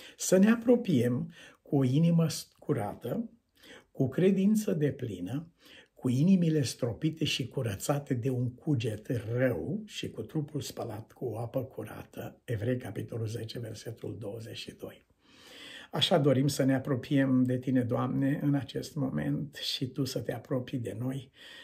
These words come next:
ca locuirea Ta în viața și ființa noastră totdeauna să aducă această curăție a cerului pe care nici un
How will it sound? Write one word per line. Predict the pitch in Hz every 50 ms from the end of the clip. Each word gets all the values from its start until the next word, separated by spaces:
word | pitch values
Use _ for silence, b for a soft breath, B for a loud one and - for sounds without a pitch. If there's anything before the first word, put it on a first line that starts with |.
| B B B
ca | - 160 143
locuirea | 143 143 165 170 165 - 156 147 151 208 226 214 160 135 123
Ta | - 143 147
în | 143 131
viața | 123 131 135 131 - - 135
și | - - 156
ființa | - - - 139 139 147 135 - - - 131
noastră | 127 131 131 120 - - - 139 135 - - b b b b b b _ -
totdeauna | - 185 165 143 143 131 135 143 147 135 135 127
să | - - 147
aducă | 131 120 120 135 147 143 - 143 143 139
această | - 131 120 - - 135 120 - - - 127
curăție | - - 147 135 139 127 123 - - 175 147 147 -
a | - 139 117
cerului | - - - - - 156 139 131 123 120 120 117 123 127 123 127 B B B B B B B -
pe | - 226
care | 220 - 226 202 196 202 - - - -
nici | - 220 208 214 233 220 - - - - - -
un | - 175 175 170 165 160 160